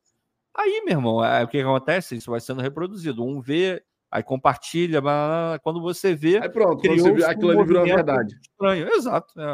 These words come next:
Speaker 1: uma
Speaker 2: Aquilo
Speaker 1: merda
Speaker 2: virou
Speaker 1: isso.
Speaker 2: verdade. Ó o Gerson
Speaker 1: Aí,
Speaker 2: aí, ó.
Speaker 1: vamos pro Gerson. Vocês não acham que a queda da equipe pode ter acontecido quando a grande mídia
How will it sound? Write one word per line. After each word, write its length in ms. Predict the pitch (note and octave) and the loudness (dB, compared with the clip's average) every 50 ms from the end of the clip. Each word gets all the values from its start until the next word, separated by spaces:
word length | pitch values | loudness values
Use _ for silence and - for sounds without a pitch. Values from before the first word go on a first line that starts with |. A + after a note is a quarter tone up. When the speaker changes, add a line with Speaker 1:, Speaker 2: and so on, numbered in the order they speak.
| B2 | -6
Speaker 1:
uma 140 | A2+ D3 C4 | -8 -8 -10
Speaker 2:
Aquilo 60 | F#4+ | -12
Speaker 1:
merda 220 | D#4+ A#3 F3 D3+ B2+ | -8 -6 -6 -6 -4
Speaker 2:
virou 120 | C3 B2+ | -4 -6
Speaker 1:
isso. 80 | B2 B2 | -6 -6
Speaker 2:
verdade. 280 | B2+ A2+ A2 - - - _ _ _ _ _ _ _ _ _ _ _ _ _ _ _ _ _ _ _ _ _ _ _ _ _ _ _ _ _ _ _ _ _ _ _ | -8 -8 -10 -12 -14 -18 _ _ _ _ _ _ _ _ _ _ _ _ _ _ _ _ _ _ _ _ _ _ _ _ _ _ _ _ _ _ _ _ _ _ _
Ó 100 | - - A3 | 0 2 2
o 40 | F3 | 2
Gerson 360 | D3+ F3+ - A#2+ C3 C#3 D#3 | 4 2 2 2 2 2 2
Speaker 1:
Aí, 100 | D#3+ D3+ | 2 0
Speaker 2:
aí, 60 | - | -2
ó. 60 | E2+ - _ _ _ _ _ _ _ - | -4 -12 _ _ _ _ _ _ _ -2
Speaker 1:
vamos 240 | - C#3 F3 F#3+ E3+ | 4 6 6 6 6
pro 120 | - F3 C3+ | 2 0 0
Gerson. 540 | A#2+ C3+ B2 G#2+ - - - - G2 F#2+ - _ _ _ _ _ _ _ _ _ _ _ _ - | 2 0 0 0 -2 -6 -14 -16 -16 -16 -18 _ _ _ _ _ _ _ _ _ _ _ _ -6
Vocês 480 | C3 D3+ D#3+ D3 - - A3 A3+ G#3 | 0 0 0 0 0 -2 -4 -2 -2
não 220 | G#3 F#3+ D3+ B2+ A#2+ | 0 0 2 2 2
acham 460 | B2+ C3 B2 A2 - - - G#2 G2+ | 2 2 0 -2 -4 -10 -10 -10 -8
que 120 | - - | -4 -2
a 80 | B2 A2+ | -2 -2
queda 460 | - _ - D#3+ E3+ F#3 F#3+ F#3+ E3+ | -4 _ -2 0 0 0 0 -2 -2
da 160 | D#3 D#3+ C#3 | 0 0 0
equipe 560 | B2 A2+ - _ _ - D3+ D3+ C3+ - A2+ | 0 -2 -4 _ _ -10 -8 -8 -8 -8 -10
pode 320 | G2+ - C#3 C#3 C#3 B2+ - | -6 -2 -2 -2 -2 -2 -4
ter 100 | - D3 | -4 -4
acontecido 680 | C#3+ D3 D#3 D3+ D3 C#3+ A#2+ A2 - - - D#3+ D3 | -4 -4 -4 -6 -6 -4 -6 -6 -6 -6 -8 -8 -6
quando 200 | - - C3 B2 | -6 -8 -6 -4
a 60 | A#2+ A2+ | -4 -4
grande 560 | A2 A2 B2+ D3+ F#3+ A3+ A#3+ F#3+ E3+ F3 D3+ | -4 -4 -2 -2 0 -2 -2 -4 -6 -6 -6
mídia 560 | C3+ C#3 D3+ D#3 C3+ A2 G2 F#2+ F#2+ F#2 - | -4 -4 -4 -4 -4 -6 -6 -8 -8 -10 -12